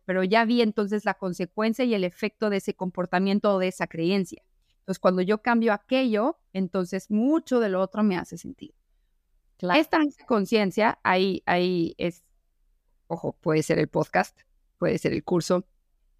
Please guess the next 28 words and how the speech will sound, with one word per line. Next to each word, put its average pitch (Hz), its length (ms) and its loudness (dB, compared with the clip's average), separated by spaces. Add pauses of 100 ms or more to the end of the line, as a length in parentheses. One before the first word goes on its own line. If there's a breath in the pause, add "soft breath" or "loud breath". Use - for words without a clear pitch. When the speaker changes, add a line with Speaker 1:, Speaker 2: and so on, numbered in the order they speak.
Speaker 1:
puede 151 200 -4
ser 156 120 -2
un 170 120 0
libro, 214 400 2 (120)
puede 160 220 -4
ser 170 160 -2
la 170 100 0
frase, 214 400 2
puede - 220 -2
ser 180 140 -4
la 180 100 2
plática 175 380 -2
con 165 160 0
la 190 60 2
amiga, 214 380 2
o 190 40 -14
sea, 185 120 -4
n-, 175 180 -2 (360)
no 180 80 0
hay 190 80 0
límite, 185 580 -6 (220)
literalmente 196 640 2
no 202 100 2
hay 190 160 0
límite 233 380 0
de 196 80 -2
estas - 240 -8
herramientas. 175 640 -6